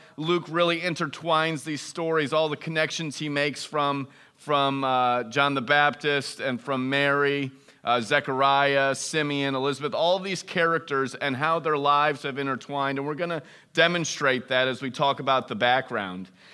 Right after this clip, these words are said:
And then ultimately, we're going to look at the song itself, and then obviously by way of application, there's going to be a challenge for all of us at the end. But let's start with the background. We're in Luke chapter one.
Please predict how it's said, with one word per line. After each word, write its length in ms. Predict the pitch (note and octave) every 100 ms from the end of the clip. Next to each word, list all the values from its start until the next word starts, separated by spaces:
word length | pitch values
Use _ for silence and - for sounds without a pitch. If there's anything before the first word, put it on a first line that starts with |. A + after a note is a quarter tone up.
| - _ -
And 160 | D#3
then 120 | F3 F3
ultimately, 960 | G3 A3+ A3+ G#3+ G3 D#3 D3 D3 F3+ D#3+ - _
we're 100 | D#3+
going 160 | E3+ E3+
to 60 |
look 240 | E3 G3 G#3
at 100 | F#3+
the 120 | E3
song 340 | - F3 E3
itself, 720 | D3+ - - F#3+ D#3+ D3+ C#3+ -
and 240 | D3+ D3
then 300 | D#3+ E3 E3 -
obviously 540 | D3 D3+ D#3 - D#3+
by 240 | C#3+ C#3 C#3
way 160 | D3+
of 100 | D3
application, 560 | C#3 C#3 B2+ D3+ D3 C#3
there's 160 | C3
going 220 | A#2 C#3 B2+
to 100 | -
be 80 |
a 60 | B2+
challenge 840 | - - C3+ C3+ C3 B2 A#2 - - - _
for 180 | C3+
all 320 | C3 B2 C#3 C#3
of 140 | A2+
us 260 | A#2 A2+ -
at 240 | A#2 A2+
the 160 | G#2+ A2
end. 340 | G2+ D#2+ D2 - _ _ _ -
But 100 | -
let's 200 | F3 G#3+
start 400 | - - G#3 A3+
with 140 | G#3 E3+
the 80 | E3+
background. 760 | E3+ F3+ F3+ D#3+ D3 D3+ D#3
We're 140 | E3+ F3+
in 160 | E3+
Luke 300 | F3+ A3 F#3+
chapter 480 | - G#3+ G3 F#3 F3
one. 520 | D#3+ E3+ D#3 C3+ D#3+